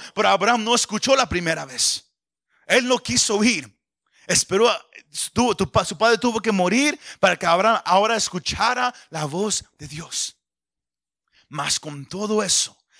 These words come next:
miramos que Dios lo llamó y Él responde. Y Dios, Él, Él le da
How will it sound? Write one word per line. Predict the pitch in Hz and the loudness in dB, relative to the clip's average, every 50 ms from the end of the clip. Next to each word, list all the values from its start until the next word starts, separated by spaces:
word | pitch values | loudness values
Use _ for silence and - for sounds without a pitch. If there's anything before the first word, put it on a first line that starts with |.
| _ _ _ | _ _ _
miramos | 151 165 160 180 196 202 208 - - | -6 -2 0 0 0 0 -2 -4 -4
que | - 180 151 135 | -6 -8 -12 -12
Dios | 120 123 170 208 208 208 | -14 -6 -4 -4 -4 -2
lo | 185 185 175 | -4 -4 -4
llamó | 165 156 143 135 147 165 196 185 147 113 - _ _ _ _ - _ | -4 -4 -6 -6 -4 -2 -2 -2 -2 -4 -6 _ _ _ _ -20 _
y | - 165 180 | -4 -2 -2
Él | 202 | -2
responde. | 202 - 208 - - - - _ 185 190 175 151 131 - - - _ _ _ _ _ _ _ _ _ _ _ _ | -2 -4 -4 -4 -4 -4 -6 _ -12 -12 -12 -12 -16 -20 -20 -20 _ _ _ _ _ _ _ _ _ _ _ _
Y | 170 165 | -4 -4
Dios, | 151 135 170 196 214 208 - | -2 0 -2 -2 -2 -2 -4
Él, | - - - | -8 -12 -10
Él | _ 160 185 165 - 180 | _ -4 -2 -2 -2 -2
le | 202 202 190 170 | -2 -2 -4 0
da | 185 208 220 220 202 | 0 2 2 0 -2